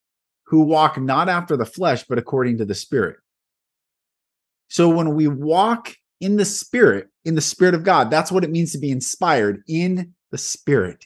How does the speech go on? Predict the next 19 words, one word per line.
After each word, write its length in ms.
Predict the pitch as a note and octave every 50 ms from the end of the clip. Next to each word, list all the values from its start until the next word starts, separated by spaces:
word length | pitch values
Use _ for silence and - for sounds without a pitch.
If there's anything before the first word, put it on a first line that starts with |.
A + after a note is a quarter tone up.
| _ _ -
in 340 | D#3 E3 F3 F#3 F#3+ F#3
the 80 | F3+ E3
presence 440 | E3 - - C#3+ B2+ B2 B2 A#2 -
of 100 | A#2+ G#2+
God. 280 | G#2+ F#2+ F#2+ F#2 E2+ - _ - - - - - - - - - _ _ _ _ _ _ _ _ _ _ _ _ _ _ _ - - - - - _ _ _ -
To 60 | D#3
walk 540 | D3 D3 C#3+ D3+ E3 E3 F3 F#3+ F3+ - F3
in 100 | D#3+ D3
his 160 | C#3 B2+ A2+
love, 340 | A2+ A2 G#2 G2 F#2 G2 - -
bathe 340 | F#3+ G3 G#3 A3 A3+ F#3
in 80 | E3+ D#3+
his 180 | D3 B2 A2+ A2+
love, 320 | A#2 A2 G#2 G2+ F#2+ F#2+ G2 G2 - - - _ _ _ _ _ _ _ _ _
clean-, 540 | _ - F3 E3+ G3 G#3+ A#3 A#3+ A#3 F#3 F3
be 100 | E3+ D3
cleansed 500 | - - - G#3+ A3+ A3 G3 F3+ C#3+ -
and 140 | D3+ D3 C#3+
renewed 840 | D#3+ E3+ F3 F#3 G3+ G#3+ A#3+ B3 A#3+ A3+ G3 D#3 B2 A#2 A#2 B2